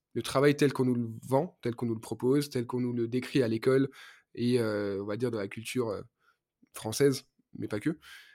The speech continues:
c'est pas forcément la seule approche et c'est pas forcément la meilleure approche. » D'où est-ce que ça t'est venu, toi, cette idée de te dire, heu : « Bah, en fait, le travail, heu, il évolue déjà, premièrement, et surtout, heu,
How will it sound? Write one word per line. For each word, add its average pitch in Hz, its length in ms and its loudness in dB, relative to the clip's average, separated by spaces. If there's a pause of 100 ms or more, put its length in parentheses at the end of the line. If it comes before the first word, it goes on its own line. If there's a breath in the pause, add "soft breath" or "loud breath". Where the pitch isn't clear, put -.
(360 loud breath)
c'est - 180 -2
pas 139 80 10
forcément 147 380 6
la 131 140 4
seule 139 240 6
approche 127 400 -2
et 117 40 -6
c'est - 120 -6
pas 127 80 0
forcément 143 340 2
la 120 100 0
meilleure 120 280 4
approche. » - 360 -8 (800 soft breath)
D'où 143 160 6
est-ce 196 100 6
que 175 80 4
ça 147 120 6
t'est 131 160 6
venu, 147 200 4
toi, 147 140 2
cette - 260 -2
idée 127 180 4
de 123 100 0
te 110 40 -4
dire, 127 240 2
heu : « 104 240 -2 (580)
Bah, 110 100 -2
en 104 40 0
fait, 147 200 -2
le 120 60 -2
travail, 117 420 0
heu, 98 300 -4 (300)
il 120 140 0
évolue 120 460 0
déjà, 113 240 0
premièrement, 117 400 -6 (140)
et 113 120 -6
surtout, 147 420 0
heu, 107 320 2